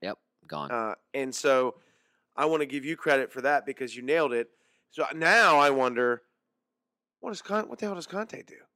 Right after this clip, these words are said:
Speaker 2: I mean, I, he seems like the type of guy that's like, "I need to know if we're keeping him or if we're selling him." And then, because there's no fence sitting with this, right? I, I feel like that's gotta
Speaker 1: Well, and
Speaker 2: happen.
Speaker 1: Conte's not a fence sitter.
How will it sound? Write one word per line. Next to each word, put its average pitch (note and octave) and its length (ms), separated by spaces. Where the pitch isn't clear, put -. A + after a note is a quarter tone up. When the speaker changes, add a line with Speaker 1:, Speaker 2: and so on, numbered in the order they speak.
Speaker 2:
I D3 60
mean, D3+ 180
I, E3 160
he A3+ 180
seems C4 360
like A#3+ 120
the F#3+ 80
type F#3 260
of D3 100
guy F3 260
that's C#3 240
like, C3+ 300
"I F#3 120
need B3 160
to G3 60
know F3 180
if C#3+ 100
we're C3 80
keeping F4+ 360
him F#4+ 180
or F3+ 140
if - 100
we're D3 60
selling C#3 360
him." G2 200
And D3 200
then, D3 300
because D#3+ 320
there's E3+ 180
no G#3 140
fence F#3+ 320
sitting A#2+ 320
with G#2+ 140
this, - 300
right? C3+ 340
I, D3+ 200
I E3+ 100
feel B3 320
like G#3 180
that's D#3+ 220
gotta G#3 180
Speaker 1:
Well, G3+ 80
and G3 60
Speaker 2:
happen. A2+ 300
Speaker 1:
Conte's A3 420
not B2+ 220
a G2+ 60
fence - 340
sitter. B1 520